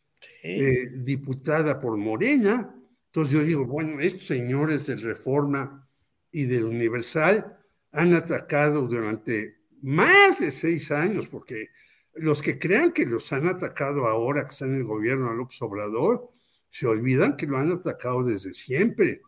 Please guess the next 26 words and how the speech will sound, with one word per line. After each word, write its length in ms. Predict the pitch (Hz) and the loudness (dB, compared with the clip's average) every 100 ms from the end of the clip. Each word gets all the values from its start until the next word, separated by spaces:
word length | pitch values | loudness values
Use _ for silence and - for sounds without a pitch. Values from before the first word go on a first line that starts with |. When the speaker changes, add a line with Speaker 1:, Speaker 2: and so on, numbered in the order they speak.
| _ _ _ _ - | _ _ _ _ -14
Speaker 2:
y 100 | 139 | 0
que 140 | 170 | 4
ellos 200 | 160 143 | 6 4
apoyaron 680 | 143 80 107 117 135 139 127 | 0 -2 -4 0 2 2 2
a 120 | 92 | -2
Calderón 840 | 113 95 95 90 110 113 143 139 117 | -6 -6 -8 -2 0 4 6 6 4
y 40 | |
a 120 | 101 | 0
Peña 300 | - 101 92 | -6 -6 -6
Nieto 520 | 90 95 127 151 147 113 | -6 -2 2 2 2 -8
y 80 | |
a 80 | 95 | -8
todos 360 | - 120 110 - | -8 -4 -4 2
estos. 500 | 202 208 135 - - _ _ _ _ _ - | 0 2 -4 -4 -14 _ _ _ _ _ -8
Speaker 1:
Claro. 280 | 147 113 139 | -2 2 4
Speaker 2:
Entonces, 400 | 175 202 170 - - _ _ _ _ - _ | 8 8 6 0 -16 _ _ _ _ -20 _
se 180 | - 180 | -2 0
están 400 | 147 - 269 311 | 2 2 4 4
desfondando 920 | 240 - 131 120 123 190 202 196 202 | 2 0 0 0 -2 0 2 2 2
por 320 | 196 131 120 - | 2 0 0 0
todos 460 | 135 139 123 - | 6 6 6 -4
lados. 540 | 95 82 - - - - | -6 -6 -8 -14 -16 -10
Que 240 | 120 123 | -4 -2
al 140 | 117 110 | 0 -2
señor 340 | - 170 202 | 0 0 2
Pardinas 760 | 143 113 120 160 165 147 - | -2 0 4 6 6 4 -2